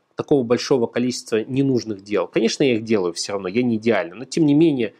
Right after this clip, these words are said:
меньше ненужных дел. Я не парюсь из-за какого-то количества вещей, которые для меня не важны. Я просто определил для себя это. А,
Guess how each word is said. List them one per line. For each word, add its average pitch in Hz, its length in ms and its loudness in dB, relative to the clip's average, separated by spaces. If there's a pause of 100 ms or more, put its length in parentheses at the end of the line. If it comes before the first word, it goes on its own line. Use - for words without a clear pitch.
(140)
меньше 139 400 2
ненужных 104 420 -6
дел. 95 280 -4 (240)
Я 170 140 4
не 165 120 4
парюсь 151 400 0
из-за 113 640 -2 (460)
какого-то 127 340 0
количества 127 440 -4
вещей, 120 400 -2
которые 110 360 -2
для 107 140 -4
меня 117 340 0
не 135 180 2
важны. 123 400 2
Я 104 280 -2
просто 117 300 -6
определил 113 440 0
для 98 140 -10
себя 95 360 -4
это. - 200 -10 (540)
А, 113 360 0